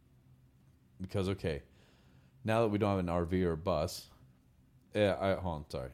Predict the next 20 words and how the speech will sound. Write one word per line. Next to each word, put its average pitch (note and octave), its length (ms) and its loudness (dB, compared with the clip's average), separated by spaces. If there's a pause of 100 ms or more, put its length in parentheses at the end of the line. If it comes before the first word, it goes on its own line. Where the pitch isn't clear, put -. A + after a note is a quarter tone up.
I'm F#2+ 100 -4
getting, F#2+ 320 2 (600)
getting A2+ 260 4
out F#2+ 180 4
of, E2 120 -2 (240)
I'm F#2+ 180 -6 (200)
going A2+ 240 4
on F2+ 120 0
a E2+ 40 -6
tangent. D2+ 480 -8
But G#2+ 240 4 (2000)
I F#2+ 40 -6
guess B2 220 4
what B2 80 4
I'm G#2+ 120 0
trying G2 200 0
to F2+ 100 0
say F2 200 -2
is E2 180 -2 (2500)
eventually F#2 840 0